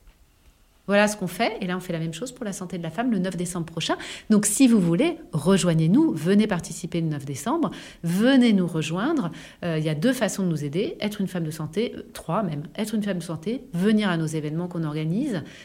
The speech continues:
Euh, c'est énormément de taf, hein. On en est déjà à onze ateliers préparatoires avec, euh, les membres du collectif. Euh, et là, on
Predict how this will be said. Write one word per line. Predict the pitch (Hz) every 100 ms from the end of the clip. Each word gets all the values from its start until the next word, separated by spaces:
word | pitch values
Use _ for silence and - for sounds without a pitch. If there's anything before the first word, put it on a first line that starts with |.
| -
Euh, | 175 151 156 - - _ _ _ - - -
c'est | - 165 165
énormément | 220 180 156 151
de | 151
taf, | 220 226
hein. | 262 170
On | 156
en | 147
est | 147
déjà | 151 180 147
à | -
onze | 233 214
ateliers | 202 196 175
préparatoires | 180 175 160 156 160 156
avec, | 147 143
euh, | 156 156 156
les | 151
membres | 151 156
du | 151
collectif. | 156 160 - 240 277 - - - - -
Euh, | 160 160 160
et | 160
là, | 180 233
on | 202 156